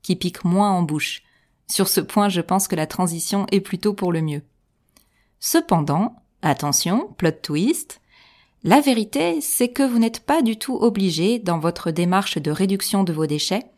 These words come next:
de passer au dentifrice solide. Aujourd'hui, dans les magasins bio, on trouve des dentifrices pâteux vendus en pot,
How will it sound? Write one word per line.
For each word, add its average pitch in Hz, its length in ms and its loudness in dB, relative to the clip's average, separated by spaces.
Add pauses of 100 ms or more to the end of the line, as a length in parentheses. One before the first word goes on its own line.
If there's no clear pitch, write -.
(260)
de 170 140 4
passer 175 360 2
au 214 80 4
dentifrice 180 540 -2
solide. 147 380 -4 (880)
Aujourd'hui, 165 460 2
dans 214 120 4
les 170 100 2
magasins 160 460 0
bio, 226 440 -2 (220)
on 185 100 2
trouve 254 300 0
des 180 120 4
dentifrices 185 580 0
pâteux 175 420 0
vendus 196 400 2
en 165 100 2
pot, - 340 -2